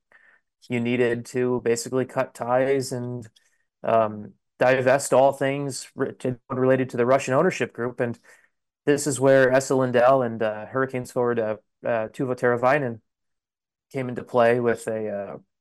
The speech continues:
with, with an ownership group over there and bought Jokerit, and they're working on trying to get Jokerit back to the top league. It's, uh, I, I think oftentimes we hear about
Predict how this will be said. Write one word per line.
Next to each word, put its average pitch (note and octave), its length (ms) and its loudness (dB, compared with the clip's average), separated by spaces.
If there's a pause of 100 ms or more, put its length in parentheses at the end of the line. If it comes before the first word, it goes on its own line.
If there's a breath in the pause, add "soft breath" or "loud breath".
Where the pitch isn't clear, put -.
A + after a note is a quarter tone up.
(200)
with, C3 200 -8
with B2 120 -2
an B2+ 80 2
ownership C3+ 420 0
group B2+ 220 -2
over A#2 160 -4
there A#2+ 340 0
and A2 140 -10 (120)
bought B2+ 280 4
Jokerit, C3 540 -2
and A#2 220 -6 (600)
they're B2 200 0
working C3 280 -2
on C3 80 -4
trying C3 220 -6
to B2+ 40 -4
get A#2+ 220 -6
Jokerit C3 400 -4
back C3 320 -2
to C#3+ 220 -8
the C3 80 -8
top A#2+ 340 -4
league. A#2+ 320 -4
It's, - 240 -10
uh, G#2+ 280 -2 (1040)
I, D3+ 140 0
I D#3 120 4
think F#3+ 200 2
oftentimes C3+ 800 2
we B2 400 -2 (680)
hear C3 760 0
about A#2 580 -2